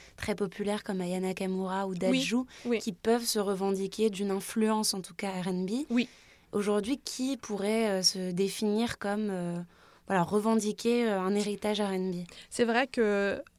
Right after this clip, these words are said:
Speaker 2: aussi dans la question de la revendication, il y a peut-être beaucoup moins d'artistes qui se revendiquent R and B aujourd'hui parce qu'il, parce que le terme est très connoté, que c'est pas une bonne musique, qu'il y a pas de texte, que c'est pas, elle est pas digne d'intérêt, et cetera, et cetera. Mais il y a des artistes très populaires comme Taiki, par exemple,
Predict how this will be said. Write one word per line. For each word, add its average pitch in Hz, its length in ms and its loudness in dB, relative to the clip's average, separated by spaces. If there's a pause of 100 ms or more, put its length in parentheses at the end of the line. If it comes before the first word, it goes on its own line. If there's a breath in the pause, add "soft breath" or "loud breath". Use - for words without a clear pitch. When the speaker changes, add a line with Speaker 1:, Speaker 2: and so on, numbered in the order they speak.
(220)
Speaker 2:
aussi 214 380 2
dans 233 100 2
la 185 220 2
question 214 320 -4
de 240 40 0
la 202 120 2
revendication, 196 1000 -4
il 226 60 -8
y 196 80 -4
a 190 60 -2
peut-être 240 340 -4
beaucoup 202 480 -8
moins 220 140 0
d'artistes 220 360 -6
qui 233 80 -12
se - 120 -10
revendiquent 196 420 -6
R 196 140 -4
and 196 60 -4
B 202 160 -2
aujourd'hui 196 380 -4
parce 196 220 -8
qu'il, 185 260 -10
parce - 200 -10
que - 100 -8
le 185 140 -6
terme 208 480 -4
est 190 120 -6
très - 200 -12
connoté, 190 480 -8 (260 soft breath)
que - 100 -18
c'est - 140 -16
pas - 80 -14
une 165 140 -10
bonne 165 160 -8
musique, 170 480 -10
qu'il - 100 -16
y - 40 -14
a - 20 -18
pas - 160 -12
de - 100 -18
texte, - 460 -12 (100)
que - 160 -16
c'est - 180 -14
pas, 170 360 -6
elle 165 160 -10
est - 40 -14
pas 175 140 -8
digne 175 220 -6
d'intérêt, 175 500 -8
et 175 80 -12
cetera, 175 480 -12
et 170 60 -10
cetera. 190 500 -8 (400 loud breath)
Mais 180 140 -6
il 170 100 -8
y 185 120 -4
a 196 60 -2
des 190 160 -4
artistes - 240 -6
très - 120 -6
populaires 208 340 -6
comme 190 180 -2
Taiki, 190 420 -4
par 196 160 -6
exemple, 226 420 -6